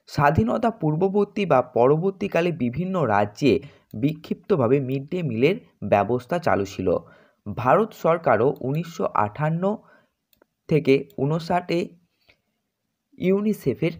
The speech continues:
সহযোগিতায় মিড ডে মিলের ব্যবস্থা করেছিল। তবে এই বিষয়টি যথার্থ গুরুত্ব পেল উনিশশো পঁচানব্বই খ্রিস্টাব্দের পনেরোই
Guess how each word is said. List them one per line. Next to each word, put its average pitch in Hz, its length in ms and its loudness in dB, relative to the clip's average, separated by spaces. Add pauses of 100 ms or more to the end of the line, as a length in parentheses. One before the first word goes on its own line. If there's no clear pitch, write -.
(100)
সহযোগিতায় 127 720 0 (100)
মিড 160 300 -4
ডে 202 120 2
মিলের 131 260 0
ব্যবস্থা 104 440 -2
করেছিল। 95 480 -4 (380)
তবে 208 360 6
এই 185 220 4
বিষয়টি 160 480 -4
যথার্থ 143 560 0 (440)
গুরুত্ব 151 340 -2
পেল 127 280 2 (560)
উনিশশো 165 360 -4
পঁচানব্বই 156 580 -2
খ্রিস্টাব্দের 107 540 -4 (160)
পনেরোই 131 440 -2